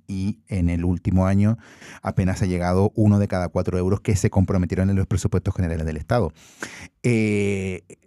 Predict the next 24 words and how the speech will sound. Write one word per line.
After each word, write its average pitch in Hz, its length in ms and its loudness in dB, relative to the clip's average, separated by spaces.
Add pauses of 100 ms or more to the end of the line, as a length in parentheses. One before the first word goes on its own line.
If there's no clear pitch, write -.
esto - 180 2
tampoco 180 280 8
significa 139 340 4
que 123 80 0
ese 117 120 2
dinero 107 180 4
esté 110 380 -2
realmente 104 680 0
llegado, 120 280 2
significa 120 320 2
que - 100 -6
esos - 120 0
pagos 139 240 0
se 143 60 2
han 139 60 4
efectuado, 156 640 2 (200)
pero 113 240 2
nadie 131 260 2
sabe 101 220 0
a 98 40 0
quién 98 160 -4
se - 120 -4
han 90 100 -2
efectuado. - 420 -6